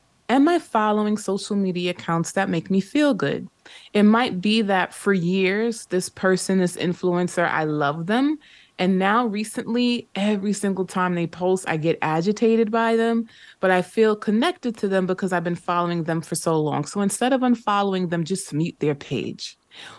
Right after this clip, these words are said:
Or maybe you can't stand seeing their stories, but what they post in their feed is fine. Mute their stories. So I think the first step is doing a social media cleanse to make sure we're not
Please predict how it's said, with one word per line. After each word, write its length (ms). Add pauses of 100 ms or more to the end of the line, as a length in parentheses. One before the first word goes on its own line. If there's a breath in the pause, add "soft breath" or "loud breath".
Or 120
maybe 560
you 140
can't 280
stand 360
seeing 260
their 140
stories, 680 (280 soft breath)
but 80
what 160
they 120
post 380
in 80
their 140
feed 260
is 140
fine. 500
Mute 260
their 140
stories. 720 (420 loud breath)
So 160
I 60
think 300
the 100
first 380
step 400
is 520 (140)
doing 300
a 80
social 400
media 340
cleanse 440
to 120
make 200
sure 500 (300 loud breath)
we're 280
not 480